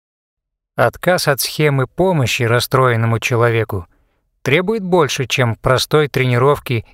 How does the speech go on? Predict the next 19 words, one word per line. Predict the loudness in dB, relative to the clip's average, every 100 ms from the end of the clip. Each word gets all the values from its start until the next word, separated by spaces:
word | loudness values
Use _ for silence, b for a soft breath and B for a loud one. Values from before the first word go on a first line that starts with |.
| b
и | -2
практики. | 0 0 0 -6 -10 -10 -14 _ _ _ _ _ _ _
Возможно, | -2 2 2 2 2 2 0
придётся | 0 0 0 0 0
отказаться | 0 -2 0 0 2 0
от | 2
собственной | 2 0 0 -2 0 0 0
привычки | 0 0 0 -4 -4 -4
помогать | 0 0 2 2 0 -2 -10 _ _
и | 0
решать | 2 2 0 -2 0
проблемы | -2 0 0 0 0
других | 0 -2 0 -2 -2
людей. | -2 0 -2 -4 _ _ _ _ _ _ _ _ _ _ _ -8
Представьте, | -6 -2 0 0 0
что | -4 -2
Сани — | 0 0 0 0 -2
ваша | 2 2 2 -2
подруга, | -2 0 0 0 -6